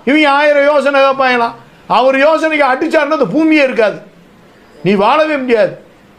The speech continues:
ஆ? அவர் கிருபை அப்படி விழுந்து விலகுனா செத்து போவோம்.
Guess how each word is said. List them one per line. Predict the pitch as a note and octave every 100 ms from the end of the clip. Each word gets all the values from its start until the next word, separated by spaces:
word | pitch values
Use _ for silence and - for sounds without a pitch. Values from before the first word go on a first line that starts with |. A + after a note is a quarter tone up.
| - - - -
ஆ? | G#3 - - - - - - - - - - - - - - - - - -
அவர் | D#3 G3 F#3+
கிருபை | E3+ E4+ E4+ -
அப்படி | G#3 A#3 B3+
விழுந்து | C#4+ E4+ -
விலகுனா | G#3+ E4+ G4+ G4
செத்து | B3 A3+
போவோம். | G3 F#3+ D#3